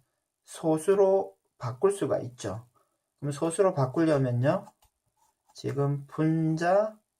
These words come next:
나누기 분모, 이런 식으로 하면 되고요. 실제로 한번 나눠볼까요? 삼에는 사가 한 번도 안 들어가기 때문에 영이고요. 지금 자릿수가 늘어나면서 영을 붙여줄 수가 있죠. 그러면은 사, 칠,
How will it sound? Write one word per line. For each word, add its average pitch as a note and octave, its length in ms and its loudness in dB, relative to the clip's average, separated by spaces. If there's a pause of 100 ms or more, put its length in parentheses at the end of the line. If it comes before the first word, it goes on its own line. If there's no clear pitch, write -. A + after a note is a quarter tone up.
(420)
나누기 B2+ 720 -2
분모, A#2 640 -6 (160)
이런 C#3 180 -2
식으로 C3 280 -6
하면 C#3 240 -4
되고요. A#2+ 540 -6 (500)
실제로 - 380 -6
한번 B2 220 -2
나눠볼까요? C3+ 840 -2
삼에는 D#3+ 500 0
사가 C#3 280 -4
한 D3+ 100 -2
번도 D3 180 -4
안 A#2+ 120 -2
들어가기 B2+ 400 -4
때문에 A#2 320 -6
영이고요. B2 680 -6 (920)
지금 - 760 -12 (200)
자릿수가 C3+ 680 -8
늘어나면서 B2+ 600 -4
영을 A#2+ 300 -4
붙여줄 A#2+ 340 -10
수가 G#2 280 -14
있죠. A#2+ 440 -12 (680)
그러면은 C3+ 760 -6
사, C#3+ 240 -10
칠, C#3+ 540 -8